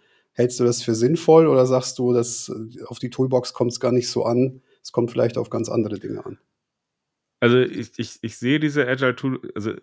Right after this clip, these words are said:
Speaker 2: Agile Awareness Trainings so kompakte haben in Firmen schon Sinn gemacht,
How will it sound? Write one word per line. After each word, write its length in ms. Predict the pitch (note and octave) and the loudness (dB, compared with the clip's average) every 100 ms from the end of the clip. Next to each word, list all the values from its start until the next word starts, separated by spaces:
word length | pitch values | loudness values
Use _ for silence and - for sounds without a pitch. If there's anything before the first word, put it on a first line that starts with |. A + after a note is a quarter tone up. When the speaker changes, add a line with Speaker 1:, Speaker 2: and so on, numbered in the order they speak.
| _ | _
Speaker 2:
Agile 320 | A#2 B2 A#2 | -2 2 2
Awareness 380 | A2 A2+ C#3+ C#3 | 2 2 0 -2
Trainings 320 | - B2 B2 | -4 -2 -2
so 80 | G#2+ | -6
kompakte 680 | - G#2 - A2+ - G#2+ - | -6 -4 -4 -4 -2 -4 -4
haben 220 | F#2+ G#2+ A2 | -6 -4 -2
in 100 | G2+ | -2
Firmen 260 | A2 G#2+ | -4 -4
schon 240 | G2 G#2 G2 | -4 -4 -2
Sinn 200 | G2+ G2+ | -2 -2
gemacht, 340 | F#2+ F#2 - | -4 -6 -10